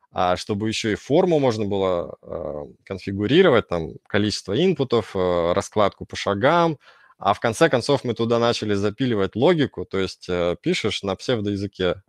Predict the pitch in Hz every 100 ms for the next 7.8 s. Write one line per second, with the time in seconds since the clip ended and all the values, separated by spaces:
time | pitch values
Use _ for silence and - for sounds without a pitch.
0 | - 98 87 95 151 202 185 160 - -
1 | _ _ _ - 98 95 92 90 113 104
2 | 135 147 139 104 98 101 101 107 117 101
3 | 101 95 92 101 113 180 214 214 - _
4 | _ _ _ - 170 190 160 127 110 110
5 | 117 180 175 117 - 104 135 147 110 98
6 | 98 - 131 123 95 101 131 113 - 95
7 | - 113 - 101 - 98 90 82